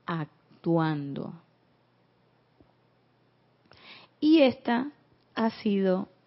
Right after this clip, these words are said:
la clase de hoy. <laughs> Para la próxima seguimos. Ya les dije que esta va a ser, va a ser un ciclo, no sé cuánto nos va a tomar,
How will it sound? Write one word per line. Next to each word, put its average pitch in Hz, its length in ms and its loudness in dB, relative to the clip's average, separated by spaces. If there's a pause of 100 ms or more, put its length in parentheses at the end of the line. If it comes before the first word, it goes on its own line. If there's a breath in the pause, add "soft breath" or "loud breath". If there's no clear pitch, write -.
(200)
la 165 180 -6
clase 160 600 -6 (360)
de 165 320 -4
hoy. - 300 -2 (180)
<laughs> - 60 -4 (4000 loud breath)
Para 175 240 -2
la 170 140 0
próxima 214 640 0 (200)
seguimos. 175 560 0 (880)
Ya 170 220 -4
les 180 160 2
dije 190 220 2
que 180 100 -2
esta 185 160 -4
va 185 100 0
a 180 40 0
ser, 175 420 -2
va - 60 -4
a 160 40 -6
ser 196 160 2
un 208 140 2
ciclo, 226 400 -2
no 190 100 -2
sé 185 140 -4
cuánto 190 280 -2
nos 185 160 0
va 180 80 -2
a 180 40 -8
tomar, 208 400 2